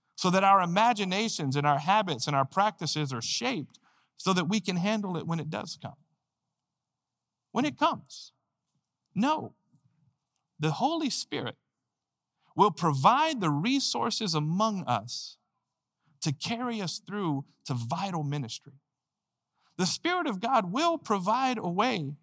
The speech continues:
for, for what could divide us to become the launch pad for new and greater things, for decisions to be made, whatever those decisions are,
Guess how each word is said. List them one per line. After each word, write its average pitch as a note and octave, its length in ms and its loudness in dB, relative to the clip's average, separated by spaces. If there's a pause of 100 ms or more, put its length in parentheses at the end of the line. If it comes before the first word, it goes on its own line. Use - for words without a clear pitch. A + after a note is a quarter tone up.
(420)
for, G#3+ 180 4
for G#3+ 140 4
what A3+ 320 2
could F4 320 2
divide A3+ 580 2
us D#3 460 0 (460)
to G3+ 120 2
become B3 360 2
the G#3 80 4
launch A#3+ 540 -2
pad B2+ 240 -6
for - 180 -6
new D4 400 -2 (220)
and F#3 180 -4
greater G3 360 -4
things, D3+ 320 -6
for F3+ 120 -2
decisions A#3 600 -2
to G3 100 -6
be F#3+ 160 -4
made, G3+ 260 0
whatever A3 320 2
those F#3+ 220 0
decisions F3 500 -2
are, G3+ 240 4